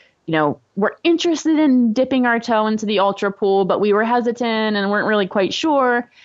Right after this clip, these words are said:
And she said, "Jessica, I found this race near me." She lives in Washington, D C, so about two and a half, three hours from me. She said, "Jessica, I found this race in, um, in Virginia." She said, "I want you to run it for me. I want you to train with me. We'll get on the same training plan." So we trained together for it. And,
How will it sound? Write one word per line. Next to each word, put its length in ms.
And 420
she 140
said, 360
"Jessica, 380
I 100
found 240
this 220
race 300
near 180
me." 160
She 140
lives 160
in 80
Washington, 440
D 140
C, 220
so 180
about 840
two 100
and 80
a 40
half, 220
three 140
hours 300
from 200
me. 200
She 100
said, 180
"Jessica, 340
I 140
found 280
this 200
race 380
in, 280
um, 400
in 120
Virginia." 560
She 80
said, 100
"I 60
want 220
you 40
to 60
run 160
it 100
for 80
me. 140
I 40
want 200
you 60
to 60
train 280
with 120
me. 160
We'll 120
get 100
on 80
the 80
same 240
training 380
plan." 340
So 100
we 80
trained 260
together 320
for 260
it. 140
And, 440